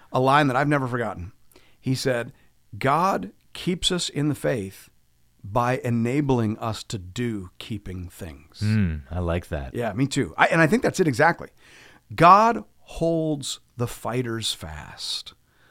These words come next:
Speaker 1: those who keep showing up and keep pressing forward. He will never let them fail or falter. Thanks be to God.
Speaker 2: Hmm, all right. Well, thanks for walking us through that.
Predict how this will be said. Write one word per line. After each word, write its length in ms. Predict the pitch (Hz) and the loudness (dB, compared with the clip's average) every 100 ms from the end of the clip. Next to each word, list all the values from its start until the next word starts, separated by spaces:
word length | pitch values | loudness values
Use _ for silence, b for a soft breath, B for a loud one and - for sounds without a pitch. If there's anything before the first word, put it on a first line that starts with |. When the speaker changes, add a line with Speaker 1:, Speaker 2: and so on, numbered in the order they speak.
| _ - | _ -8
Speaker 1:
those 280 | 107 127 | -2 -2
who 80 | 139 | -2
keep 200 | - 160 | -6 -6
showing 320 | - 147 156 | -2 0 0
up 220 | 139 131 - - _ _ _ | 0 -4 -12 -20 _ _ _
and 100 | 92 | -14
keep 220 | - 123 - | -6 -6 -4
pressing 320 | 110 - 101 | -4 -4 -6
forward. 400 | - 104 76 - _ | -6 -8 -8 -14 _
He 160 | - 135 | -6 -2
will 180 | 120 107 | -2 -2
never 460 | 95 98 117 147 | -4 -4 -4 -4
let 160 | 131 139 | -4 -6
them 220 | 151 143 - _ | -8 -10 -12 _
fail 580 | - - 113 120 117 b b b | -12 -6 -6 -6 -10 b b b
or 80 | 110 | -12
falter. 720 | - 110 95 - - 64 85 _ _ _ | -8 -8 -6 -8 -14 -16 -18 _ _ _
Thanks 280 | - 98 - | -10 -10 -10
be 140 | 90 | -12
to 60 | 80 | -12
God. 260 | 80 67 - | -14 -14 -6
Speaker 2:
Hmm, 180 | 110 98 | -2 0
all 240 | 98 117 | 4 6
right. 240 | 113 107 87 | 6 4 4
Well, 300 | 107 104 - | 2 0 -2
thanks 240 | - 135 | 0 0
for 140 | - 123 | 2 2
walking 400 | 117 120 107 117 | 4 2 4 4
us 220 | 175 - | 2 0
through 220 | - 107 | -2 2
that. 360 | 123 165 98 | 6 6 4